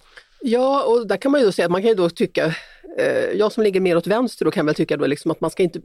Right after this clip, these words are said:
jag tror att man ska tänka att det, problemet är väl kanske inte bara liksom ideologiskt nödvändigtvis, utan det handlar om att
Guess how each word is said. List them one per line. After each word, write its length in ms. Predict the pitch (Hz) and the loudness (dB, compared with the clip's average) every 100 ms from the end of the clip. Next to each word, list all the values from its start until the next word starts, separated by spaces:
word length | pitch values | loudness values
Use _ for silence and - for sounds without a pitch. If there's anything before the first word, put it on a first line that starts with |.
| - | -12
jag 180 | - 202 | -4 -4
tror 180 | - 240 | 0 -2
att 80 | 220 | 0
man 120 | 180 | -2
ska 220 | - 180 | -2 -4
tänka 500 | - - 196 165 165 | -4 -2 0 0 -2
att 160 | 160 185 | -4 -6
det, 120 | 170 | -6
problemet 640 | 165 - 190 220 247 208 175 | -6 -8 -6 -2 0 -2 -2
är 180 | 156 151 | -2 -4
väl 100 | 165 | -4
kanske 260 | 165 160 | -6 -4
inte 140 | 160 143 | -6 -2
bara 280 | 165 151 | -2 -2
liksom 560 | 143 160 170 - - 160 | -4 -4 -2 -4 -8 -12
ideologiskt 760 | 208 165 170 170 262 277 220 214 | -10 -2 0 0 0 0 -2 -2
nödvändigtvis, 580 | 151 160 - - 156 156 | -2 -2 -6 -6 -6 -6
utan 160 | 160 | -4
det 60 | 165 | -2
handlar 280 | 180 160 151 | -2 -2 -2
om 160 | 156 | -2
att 200 | 156 - | -4 -10